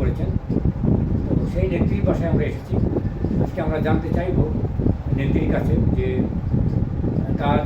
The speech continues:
যে ছেলেবেলা, তার যে বেড়ে ওঠা এবং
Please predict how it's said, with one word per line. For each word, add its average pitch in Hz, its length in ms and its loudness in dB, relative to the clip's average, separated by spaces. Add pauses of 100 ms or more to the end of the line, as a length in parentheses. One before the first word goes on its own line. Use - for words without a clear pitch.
যে 143 100 2 (200)
ছেলেবেলা, - 400 2 (540)
তার - 200 -2
যে 466 60 -4 (100)
বেড়ে - 260 2
ওঠা - 180 0 (640)
এবং 202 120 0